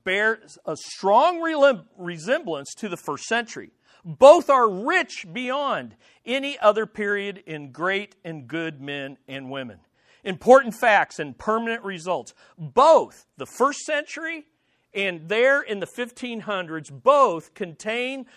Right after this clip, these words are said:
the ripe fruits of preceding and the fruitful germs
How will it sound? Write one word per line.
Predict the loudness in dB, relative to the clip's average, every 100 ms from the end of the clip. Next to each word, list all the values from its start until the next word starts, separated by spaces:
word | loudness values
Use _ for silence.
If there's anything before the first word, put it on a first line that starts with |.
| _
the | -8 -8
ripe | -2 4 4 4 -4
fruits | _ -6 -4 -4 -8 -10 -2
of | -2 -2 -12
preceding | -12 -12 -12 -10 -8 -8 -8 -10 -14 _ _ _ _ -6
and | -4 -4
the | -10
fruitful | -2 0 0 -4 -8 -8
germs | -2 0 0 -4 -8